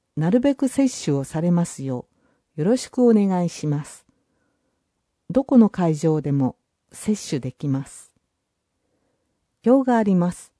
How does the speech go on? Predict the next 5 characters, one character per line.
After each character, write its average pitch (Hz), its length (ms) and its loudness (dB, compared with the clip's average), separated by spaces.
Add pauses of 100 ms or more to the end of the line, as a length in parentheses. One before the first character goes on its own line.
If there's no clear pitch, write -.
(880)
実 175 200 -6
施 240 300 -2
日、 139 220 -8 (840)
町 240 280 6
名、 196 380 6